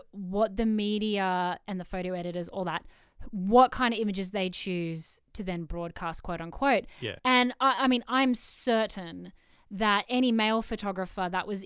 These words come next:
Speaker 1: in the same kind of situation that Veronica was in was probably producing a, a very broad spectrum of photographs, from the suffering and the hardship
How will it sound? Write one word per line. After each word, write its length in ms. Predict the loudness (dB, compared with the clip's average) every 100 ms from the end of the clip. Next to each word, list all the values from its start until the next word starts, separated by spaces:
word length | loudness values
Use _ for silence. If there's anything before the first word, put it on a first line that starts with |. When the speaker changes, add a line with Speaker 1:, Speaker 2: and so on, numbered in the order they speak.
| -4
Speaker 1:
in 140 | -2
the 80 | -2
same 300 | -6 -6 -6
kind 200 | -6 -6
of 60 | -6
situation 680 | -8 -8 -6 -4 -4 -6
that 140 | -8 -8
Veronica 460 | -2 2 2 0
was 220 | -2 -2 -4
in 280 | -6 -8 -12 -16 -16
was 300 | 0 4 4
probably 540 | 4 2 2 2 0 -2
producing 920 | 0 -2 2 0 0 -2 -4 -6 -10 -12 -20 _ _ _ 2
a, 240 | 4 4 0
a 80 |
very 360 | -2 2 4 4
broad 380 | 2 2 2 0
spectrum 400 | -4 -6 -8 -8
of 60 |
photographs, 800 | -8 -6 -6 -6 -8 -8 -8 -10 -8
from 460 | 2 4 4 0
the 220 | -2 0 0
suffering 580 | 0 -4 -4 -6 -6 -6
and 220 | -6 -4
the 60 | -6
hardship 600 | -4 -4 -4 -6 -8